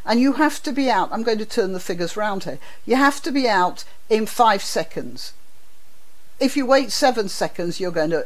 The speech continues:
end up burning. Are you going to say, "Oh, well, I'll just wait seven seconds because then I can pick up some,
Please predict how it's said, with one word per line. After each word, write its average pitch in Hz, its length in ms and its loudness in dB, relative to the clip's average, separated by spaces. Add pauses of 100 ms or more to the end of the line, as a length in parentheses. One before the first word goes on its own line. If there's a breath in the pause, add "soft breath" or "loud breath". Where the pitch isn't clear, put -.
end 185 220 0
up 160 240 2 (920)
burning. 151 500 2 (2500 soft breath)
Are 262 100 10
you 349 200 6
going 320 320 8
to 277 560 0
say, 247 460 4
"Oh, 247 120 6
well, 208 300 6
I'll 214 160 0
just 202 240 -4
wait 202 200 0
seven 185 320 0
seconds 170 460 -2
because 175 300 -6
then 196 180 0
I 175 80 0
can 170 220 -4
pick 226 260 -4
up - 220 2
some, 160 340 -2